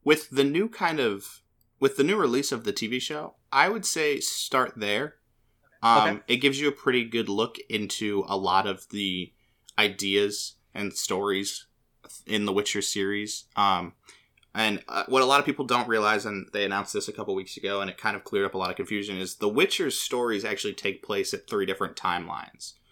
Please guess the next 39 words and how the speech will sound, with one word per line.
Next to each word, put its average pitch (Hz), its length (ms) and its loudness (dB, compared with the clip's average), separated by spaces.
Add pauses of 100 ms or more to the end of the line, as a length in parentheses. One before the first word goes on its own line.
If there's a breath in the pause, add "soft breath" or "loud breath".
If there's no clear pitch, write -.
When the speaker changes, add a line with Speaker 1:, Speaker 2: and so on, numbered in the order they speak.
(300 soft breath)
Speaker 1:
So 110 200 2
one 110 180 2
story 101 420 4
is 98 100 0
a 101 60 -4
little 98 160 0
bit 87 220 -6 (260)
older, 127 540 4 (400 soft breath)
one 107 180 0
story 95 320 0
is 87 120 -6
what's 98 140 -6
happening 95 480 0
currently, 113 720 2 (400)
and 104 100 -2
the 104 60 -2
one 98 160 -4
story 90 340 0
is - 340 -4
slightly 98 840 -2 (180)
behind. - 880 -4
So, 92 460 -2 (480 soft breath)
um, 101 260 4
Speaker 2:
Okay. 92 140 -4 (340 soft breath)
Speaker 1:
and 123 160 6
that's 156 140 4
kind 202 140 0
of 156 60 -4
how 170 120 2
the, 120 160 2
that's 135 240 0
how 160 80 2
the 120 100 2
books - 260 0
are 123 80 -2
written 127 340 -4 (200)
as 104 140 -4
well. 113 400 2
It, 95 240 4